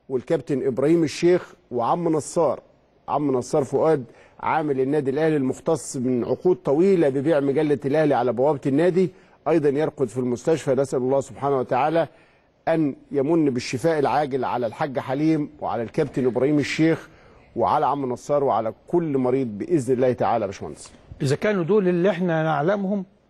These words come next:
Speaker 2: فهناك آخرون لا نعلمهم.
Speaker 1: آه. أيوه.
Speaker 2: ولكن الحرص، آه، الشديد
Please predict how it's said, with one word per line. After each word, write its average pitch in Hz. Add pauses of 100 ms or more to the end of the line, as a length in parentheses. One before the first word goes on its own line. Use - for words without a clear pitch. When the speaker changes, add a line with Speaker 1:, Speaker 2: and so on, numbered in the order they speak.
(380)
Speaker 2:
فهناك 160
آخرون 196
لا 180
نعلمهم. 180 (240)
Speaker 1:
آه. 131
أيوه. 117 (200)
Speaker 2:
ولكن 190 (140)
الحرص، - (600)
آه، 131
الشديد 139